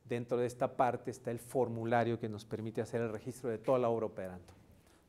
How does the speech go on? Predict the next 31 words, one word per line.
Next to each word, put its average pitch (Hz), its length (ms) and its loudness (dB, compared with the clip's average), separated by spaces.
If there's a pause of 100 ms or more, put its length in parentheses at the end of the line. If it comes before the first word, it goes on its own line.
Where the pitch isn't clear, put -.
(100)
Toda 147 180 8
la 139 100 6
obra 135 220 2
que 113 100 -8
ya 117 100 -2
está 117 200 -6
concluida 127 580 -4 (380)
se - 160 -6
hace 110 180 -6
el 98 80 -6
registro 101 400 -12
basado 98 380 -8
en 101 80 -12
este - 200 -16
formulario, 127 600 -2 (600)
y - 40 -14
ahorita 90 260 -12
lo 92 100 -12
vamos 98 340 -14
a 95 40 -12
ver 104 140 -10
rápido, 135 400 -2 (400)
y 123 80 -6
toda 160 320 12
la 151 180 8
parte 151 320 4
de 143 100 4
la 139 140 6
obra 135 220 6
en 135 80 -6
proceso 143 640 0